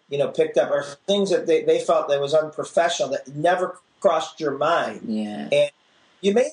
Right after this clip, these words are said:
Speaker 1: still wouldn't agree with it, but if it's unprofessional to them, it's unprofessional.
Speaker 2: Yeah, 'cause they measure what,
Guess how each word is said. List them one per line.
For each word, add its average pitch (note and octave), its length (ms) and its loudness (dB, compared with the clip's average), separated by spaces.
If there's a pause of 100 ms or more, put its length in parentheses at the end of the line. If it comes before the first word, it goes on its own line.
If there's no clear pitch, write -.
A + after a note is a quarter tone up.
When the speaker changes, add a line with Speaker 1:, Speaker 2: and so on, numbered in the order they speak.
(140)
Speaker 1:
still - 420 0
wouldn't A#3 180 2
agree G3 320 0
with C4 120 2
it, E3+ 160 2
but E3+ 220 0 (140)
if D#3 200 -2
it's D#3 100 -4
unprofessional A3 600 2
to A#3+ 60 2
them, C4+ 160 2
it's E3+ 120 -2
unprofessional. F3+ 720 -2 (180)
Speaker 2:
Yeah, A3+ 380 -2
'cause - 220 -10
they A3 180 -2
measure F3+ 360 -6
what, - 300 -6